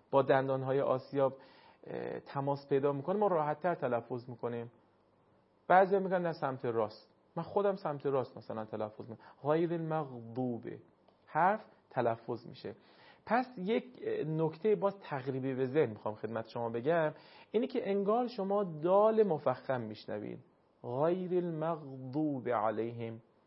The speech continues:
پس حالا تلفظ دیگه که تو ذهنتون هست، اونو همه رو بذارید کنار. همین نکته که خدمتتون عرض کردم با عنایت به همین نکته حرف رو تلفظ بکنین.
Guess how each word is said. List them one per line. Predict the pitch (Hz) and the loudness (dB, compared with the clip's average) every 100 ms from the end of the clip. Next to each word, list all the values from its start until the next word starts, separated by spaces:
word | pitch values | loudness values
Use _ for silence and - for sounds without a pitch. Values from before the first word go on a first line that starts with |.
| _ _ | _ _
پس | 240 233 | -8 0
حالا | 220 | 2
تلفظ | 226 202 185 185 180 175 | 2 2 2 2 0 2
دیگه | 190 180 185 | 2 2 -2
که | 185 | -4
تو | 170 170 | -6 -4
ذهنتون | 170 170 160 175 170 | -2 -4 -6 -8 -4
هست، | 190 185 - - - | -2 -4 -8 -20 -14
اونو | - 180 | -4 0
همه | 175 190 | 2 6
رو | 196 | 6
بذارید | 196 202 196 | 6 2 2
کنار. | 180 190 196 180 180 - - - | 0 4 4 4 -2 -8 -20 -16
همین | - 214 202 | -2 2 2
نکته | 151 151 147 | 0 -2 -6
که | 143 | -4
خدمتتون | - 131 131 - | -4 -4 -4 -6
عرض | 131 131 123 | -6 -6 -6
کردم | - 143 139 | -4 -4 -2
با | 127 | -2
عنایت | 117 123 127 123 | -2 -2 -2 -4
به | 120 123 | -6 -6
همین | 127 127 131 127 | -6 -6 -4 -4
نکته | 127 - 196 208 | -6 0 2 2
حرف | 202 170 180 - | 0 -2 -2 -2
رو | 180 190 185 - _ _ - | -2 -2 -4 -16 _ _ -4
تلفظ | 117 117 - 123 110 | -2 -2 -4 -10 -10
بکنین. | - 107 110 | -12 -10 -10